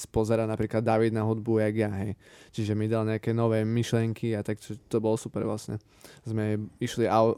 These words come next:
autom do Rakúska, nám vysvetľoval proste o týchto hudobných, jeho zážitky, hej. On má strašne veľa zážitku. Čiže z toho sme si brali také nejaké ponaučenie a bolo to dobré časy, no.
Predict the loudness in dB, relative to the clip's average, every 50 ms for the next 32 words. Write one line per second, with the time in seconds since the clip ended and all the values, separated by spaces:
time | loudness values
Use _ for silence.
0 | -2 _ _ 2 2 2 2 2 0 0 0 2 2 2 2 2 2 2 0 0
1 | 0 0 0 0 0 -2 -2 -2 -4 -4 -2 -2 -2 -2 -2 -2 -2 0 0 0
2 | 0 0 0 -2 -2 0 2 2 2 2 0 0 0 -2 -4 -2 -4 -2 -2 0
3 | 0 0 0 0 -2 0 4 4 6 6 6 6 4 4 0 -2 -4 -6 -4 -4
4 | -2 -2 -4 -4 -4 -4 -4 -2 -2 -2 -2 -2 0 0 -2 0 0 0 0 0
5 | 0 0 0 0 0 -2 -4 -2 -4 -4 -4 -4 -10 -20 -20 -20 -20 -20 -20 -20
6 | -20 -20 -16 -8 -6 -6 -4 -2 0 0 2 2 2 2 2 0 2 4 4 4
7 | 4 4 2 0 -2 -2 -2 0 0 2 2 2 0 -2 -2 0 0 0 0 0
8 | -2 -2 -4 -8 -4 -4 -2 -2 0 -2 -2 -2 -2 -4 -2 -2 -2 -2 -2 -2
9 | -2 -4 -4 -6 -8 -10 _ _ _ _ _ _ _ _ -20 -20 _ _ _ -4
10 | -2 -2 -2 -2 -4 -4 -2 -2 -2 -2 -2 -4 -6 -4 -4 -4 -4 -2 -4 -4